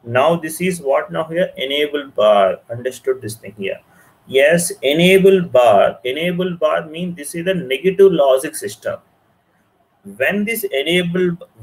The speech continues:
when this decoder will be on, when the decoder is on,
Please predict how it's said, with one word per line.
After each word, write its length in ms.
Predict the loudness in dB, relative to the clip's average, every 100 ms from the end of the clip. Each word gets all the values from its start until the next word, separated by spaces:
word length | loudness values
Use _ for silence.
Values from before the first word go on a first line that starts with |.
| -4
when 320 | -2 0 -2
this 200 | -4 -6
decoder 680 | -8 -8 -8 -2 0 2 0
will 160 | -4
be 240 | -2 -4 -4
on, 380 | -4 -4 -4 -8 _ _ _ _ _ _ _ _ _ _ _
when 320 | -4 -2 2
the 120 | 2 0
decoder 680 | -2 -10 -4 -2 0 0 -2
is 180 | -6 -10 -4
on, 540 | 0 2 2 0